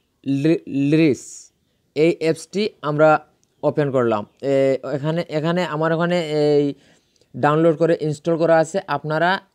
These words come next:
ই-, এ, ডাউনলোড করে ইনস্টল করে নিয়ে নেবেন। এখানে এই দেখেন, এখানে রি-, এই অ্যাপসটির রিভিউ দেখেন। ওখানে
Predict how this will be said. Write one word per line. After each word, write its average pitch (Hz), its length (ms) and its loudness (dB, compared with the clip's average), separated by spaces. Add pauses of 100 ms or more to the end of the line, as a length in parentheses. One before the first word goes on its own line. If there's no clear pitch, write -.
ই-, - 140 -8
এ, 139 460 -4
ডাউনলোড 156 380 0
করে 185 280 -2
ইনস্টল 151 380 -4
করে 156 200 0
নিয়ে 127 180 -2
নেবেন। 107 300 -4 (480)
এখানে 170 320 0
এই 160 180 -2
দেখেন, 165 400 0
এখানে 160 380 -2
রি-, 151 320 0
এই 139 540 0
অ্যাপসটির 147 540 -4
রিভিউ 147 320 2
দেখেন। 156 480 -2 (1600)
ওখানে 143 500 -6